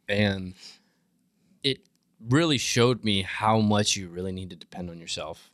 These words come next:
Like, nobody in this life is gonna hand you anything. Everything that you want or, you know, strive, if you have goals, you have to depend on yourself. Like, obviously, there's team members and people that help you get there, but in the end,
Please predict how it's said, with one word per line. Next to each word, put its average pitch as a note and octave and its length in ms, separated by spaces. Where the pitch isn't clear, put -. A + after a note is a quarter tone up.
Like, A#2+ 120
nobody B2+ 760
in A#2 60
this A2+ 220
life A2 220
is A2+ 120
gonna G2+ 220
hand F#2+ 440
you F#2 260
anything. G2+ 460
Everything D3+ 540
that C#3+ 120
you B2+ 260
want A#2+ 440
or, A#2 340
you B2+ 140
know, G#2+ 340
strive, A#2+ 640
if A2 80
you B2+ 60
have G#2 120
goals, B2 380
you A#2+ 120
have A2+ 340
to A2+ 80
depend G#2 300
on G2 120
yourself. G2 420
Like, F#2+ 200
obviously, A#2+ 340
there's G2+ 160
team A#2+ 400
members A2 440
and F#2+ 100
people G#2+ 220
that F2+ 140
help - 220
you F#2+ 60
get A2 240
there, D#3 240
but G2+ 180
in A#2+ 160
the G#2 160
end, A#2+ 280